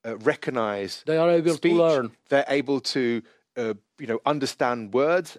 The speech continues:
Speaker 1: and then at the beginning when you use sarcasm as, as an adult, they don't understand, of course. Then they notice that the adult laughs,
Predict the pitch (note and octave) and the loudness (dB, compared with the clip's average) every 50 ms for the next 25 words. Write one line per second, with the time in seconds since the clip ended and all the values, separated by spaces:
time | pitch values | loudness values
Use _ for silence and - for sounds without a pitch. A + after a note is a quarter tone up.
0 | - _ - C3 C#3 C3 D3 D3 D3 C#3+ C#3+ C#3 - - _ _ _ _ _ - | -14 _ -6 -6 -2 0 2 2 2 0 -4 -8 -10 -14 _ _ _ _ _ -4
1 | B2 A#2+ - A#2 G2+ A#2 A2 - E3 F3+ F3+ D#3 D#3 D3 C3+ C3 B2+ B2 A#2+ - | -4 -4 -4 -6 -8 -6 -2 0 0 0 0 -2 -4 -4 -6 -4 -6 -6 -6 -8
2 | - - C#3 B2+ B2+ - - B2+ A#2 A2+ A2+ A2 G2+ G2 - G#2+ G#2+ G2+ G#2 G2+ | -6 -2 -2 -2 0 0 -2 -4 -4 -4 -8 -8 -8 -8 -6 -6 -6 -4 -4 -4
3 | A#2 C3 B2+ D#3 D3+ D3+ D3 - - - _ _ _ _ _ C3 B2 - F#2+ F#2+ | -4 -2 0 2 0 0 0 -4 -10 -20 _ _ _ _ _ -8 -6 -6 -6 -6
4 | F#2 G2 G#2+ - - F3 E3 E3 C#3 A#2 - - - G2+ F2 D#2+ - - _ - | -8 -10 -12 -6 -2 -2 -2 -2 -4 -6 -10 -8 -8 -8 -8 -8 -12 -16 _ -20
5 | _ _ _ _ D3 C#3 C3+ C#3+ C#3 C3 C#3+ E3 F#3 F#3 - D3 C3 - A#2+ G#2 | _ _ _ _ -4 -2 0 0 2 2 4 4 2 2 0 -6 -10 -10 -10 -4
6 | A#2 B2+ C3 C3 A#2+ A2+ A2 - _ _ - A2+ G#2+ G#2 A2+ C3 D#3+ D#3+ - - | -2 0 2 2 2 0 -2 -4 _ _ -4 -2 0 2 2 0 -2 -4 -6 -10
7 | - - | -14 -18